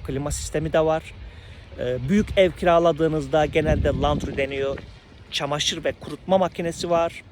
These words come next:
Yani onlar evin demirbaşı olaraktan siz sadece, e,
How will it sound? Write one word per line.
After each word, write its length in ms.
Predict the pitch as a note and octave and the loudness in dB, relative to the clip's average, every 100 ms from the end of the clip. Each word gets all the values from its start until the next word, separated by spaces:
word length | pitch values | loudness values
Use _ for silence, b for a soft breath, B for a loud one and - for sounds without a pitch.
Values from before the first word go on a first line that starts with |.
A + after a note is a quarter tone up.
| B B B B - | B B B B -2
Yani 360 | C#3 C#3 C#3+ - | 0 2 -2 0
onlar 380 | G3 G#3 G#3 A3+ G#3+ - - - | 2 4 4 2 -2 -18 -20 0
evin 320 | D#3+ F#3 G3 | 2 2 2
demirbaşı 500 | D#3 E3 E3 E3 - | 0 2 2 2 2
olaraktan 380 | F3 C3 - A#2+ | 0 0 -4 -6
siz 180 | - - | -4 -6
sadece, 560 | - D#3 C3+ C#3 D#3 F3+ - B B B B - | -2 0 2 0 -4 -6 -14 B B B B -10
e, 100 | C#3 | -8